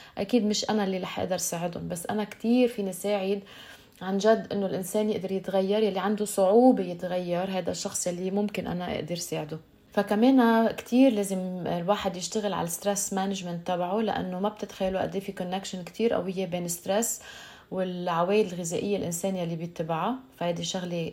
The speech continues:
آه، كتير بنشتغل عليها، وبخت-، وأكيد قبل الأعياد، لأنه طبعًا ستريس الأعياد منه طبيعي. بدكم تجيبوا كادوياتكم، تروحوا تشتروا أشياء، العائلة جاية من برا أو أنتم مسافرين، يعني كتير في ستريس بهالفترة. يمكن يكون ستريس حلو، بس هو ستريس،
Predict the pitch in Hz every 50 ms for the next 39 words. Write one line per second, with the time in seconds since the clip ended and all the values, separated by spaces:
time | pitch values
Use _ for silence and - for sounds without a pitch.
0 | - - 165 160 160 160 - - - - 202 220 226 220 214 208 185 170 165 160
1 | 160 - - - 180 170 170 160 151 156 160 170 180 185 196 190 180 165 - -
2 | - - 202 196 - - - - - 170 170 - 214 214 190 165 - - 165 160
3 | 175 - - 160 165 165 160 160 175 196 226 208 185 185 175 170 170 170 - 170
4 | 165 170 170 170 170 165 - - - - - - - - - - 185 175 - -
5 | 165 - 160 170 180 190 185 190 214 247 269 247 - - 180 175 165 175 175 160
6 | 165 175 - - - - - - - 170 165 - - 185 180 165 185 175 175 170
7 | 175 180 160 175 175 180 180 - - 180 175 170 - 170 170 165 - - - -
8 | 170 151 - - - - 196 185 180 180 - - - - - - - 156 165 180
9 | 180 180 180 165 180 185 185 180 175 175 170 170 156 170 190 226 214 202 202 196
10 | 202 202 - - 165 - - 185 - 180 170 165 - 156 156 - - 175 185 214
11 | 220 208 196 170 165 170 170 - - - 214 233 247 247 254 - - - - -
12 | 190 190 190 190 - - 175 170 160 160 - 185 185 185 - 202 208 196 185 196
13 | 196 - 190 196 208 208 - - - 180 180 - - 254 269 254 190 165 170 -
14 | - 214 214 202 208 - - 233 220 - - - -